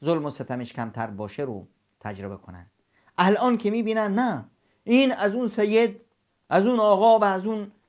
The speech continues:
ظالم، ظالمگر و ستمگر هست، الان می‌خوان که برگردن، برگردن به آغوش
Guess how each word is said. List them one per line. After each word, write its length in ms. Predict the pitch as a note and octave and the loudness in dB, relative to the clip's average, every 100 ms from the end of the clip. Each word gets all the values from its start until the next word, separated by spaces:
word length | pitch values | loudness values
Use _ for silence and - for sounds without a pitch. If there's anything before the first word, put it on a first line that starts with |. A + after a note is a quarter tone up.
| - | -4
ظالم، 520 | C#3+ F#3+ G3 A3 A3 - | 6 8 8 4 -2 -10
ظالمگر 580 | F#3+ F#3 F#3+ F#3 F3 G3+ G3 | 0 4 4 2 0 0 0
و 60 | |
ستمگر 460 | F#3+ F3 F3 E3+ E3+ | -2 -4 -4 -2 -2
هست، 320 | E3 F#3+ F#3+ _ - | -2 -4 -6 _ 0
الان 220 | A3 B3 | 2 2
می‌خوان 300 | A#3 G#3 A#3 | 0 -2 -6
که 260 | - A3+ A3+ _ _ _ - | -4 -8 -8 _ _ _ -4
برگردن، 760 | A#3 C#4+ A#3 G3+ D3 B2+ G2+ C3 | -2 2 4 4 2 -6 -6 0
برگردن 560 | C4 C4 B3 A3+ A#3+ | 2 2 0 0 -2
به 60 | G#3+ | 4
آغوش 480 | G3+ G3 A#3 G#3+ | 4 4 -2 -4